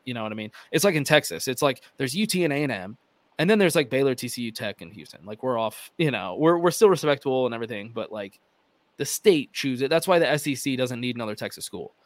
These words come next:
They got the A and M and U T that they have the state of Texas. Um, I think with Florida and Florida State, they got Florida. I,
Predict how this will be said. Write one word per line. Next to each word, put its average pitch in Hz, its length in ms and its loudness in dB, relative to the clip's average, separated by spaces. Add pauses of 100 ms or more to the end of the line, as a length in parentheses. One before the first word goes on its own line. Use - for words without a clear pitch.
(200)
They 123 80 -6
got 139 120 4
the 147 60 0
A 139 180 0
and 143 80 2
M 135 100 0
and 120 120 -6
U 113 100 -8
T 104 240 -6
that 101 200 -10 (140)
they 127 200 0
have 120 180 -2
the 110 80 -10
state 104 200 -6
of 92 80 -12
Texas. - 420 -12 (480)
Um, 117 580 0 (680)
I 143 140 6
think 156 420 0 (220)
with 139 120 -4
Florida 175 280 0
and 170 80 -4
Florida 156 180 4
State, 131 200 0
they 113 80 -6
got 107 180 -6
Florida. 101 360 -8 (960)
I, - 100 -8